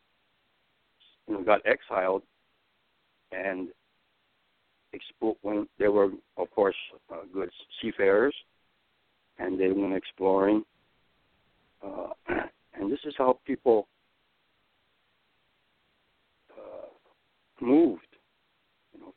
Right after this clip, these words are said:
for some reason, they, they left their homeland and then they, they made a new home.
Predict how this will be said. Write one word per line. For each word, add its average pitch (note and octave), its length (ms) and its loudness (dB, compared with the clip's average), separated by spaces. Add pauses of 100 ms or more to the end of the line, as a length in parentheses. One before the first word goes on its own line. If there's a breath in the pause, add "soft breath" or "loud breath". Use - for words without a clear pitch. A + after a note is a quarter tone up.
for - 80 -20 (100)
some F3+ 220 -2
reason, C#3+ 420 -4
they, G#2 140 -2 (880)
they G#2 80 -8
left B2+ 240 0 (1900)
their G#2 160 -4
homeland A2 640 0
and F#2 180 -6
then G2+ 200 -4
they, G2 180 -4 (460)
they G2 120 -10
made G#2 200 0
a G#2 60 0
new E3+ 220 0
home. - 280 0